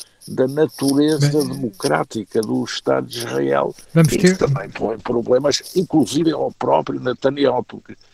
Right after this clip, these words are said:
Speaker 1: eh, Netanyahu aqui também está colocado entre a espada e a parede, porque ele pode também ser seduzido por algumas destas propostas, na medida em que isso poderia beneficiar na questão dos processos que impendem sobre ele, a redefinição do conteúdo de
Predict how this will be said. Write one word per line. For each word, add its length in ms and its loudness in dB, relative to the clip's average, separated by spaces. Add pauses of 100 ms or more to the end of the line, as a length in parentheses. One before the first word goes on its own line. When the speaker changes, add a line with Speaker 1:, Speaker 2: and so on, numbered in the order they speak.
Speaker 1:
eh, 640 -8
Netanyahu 580 -2
aqui 240 -2
também 280 -4
está 240 0
colocado 400 -4
entre 140 -14
a 20 -16
espada 340 -4
e 60 -14
a 40 -16
parede, 360 0
porque 260 -6
ele 120 0 (220)
pode 220 2
também 300 -4
ser 200 -2
seduzido 640 -4
por 140 -6
algumas 420 -4
destas 320 -2
propostas, 520 -4
na 120 -8
medida 240 -2
em 60 -10
que 100 -8
isso 160 -10
poderia 420 -4
beneficiar 720 -4
na 200 -4
questão 360 -4 (300)
dos 180 -8
processos 500 -6
que 140 -10
impendem 380 -4
sobre 420 -2
ele, 140 2
a 80 -6
redefinição 880 -2
do 160 -6
conteúdo 480 -2
de 80 -20